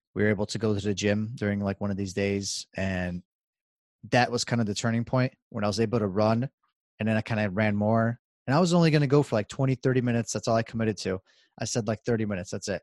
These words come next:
I ended up being there for almost an hour 'cause I kept running, kept running, kept running. I felt better, felt better. And I swear, um, that, that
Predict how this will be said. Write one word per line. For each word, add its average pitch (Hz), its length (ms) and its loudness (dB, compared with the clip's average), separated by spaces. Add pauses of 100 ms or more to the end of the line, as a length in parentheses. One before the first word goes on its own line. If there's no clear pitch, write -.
I 131 60 -2
ended 156 160 2
up 147 120 -2
being 156 160 0
there 151 120 0
for 143 140 -2
almost 147 240 -4
an 143 60 -4
hour 104 260 -2 (680)
'cause 123 140 -4
I 127 100 4
kept - 260 -4
running, 131 440 0
kept - 240 -8
running, 123 320 2
kept - 320 -8
running. 117 420 0
I 110 60 -8
felt 120 320 0 (100)
better, 113 320 -2 (120)
felt 127 280 0
better. 117 380 0 (720)
And 110 240 -4 (320)
I 104 120 -8
swear, 98 500 -6 (280)
um, 90 380 -8
that, 104 320 -6
that 117 140 -4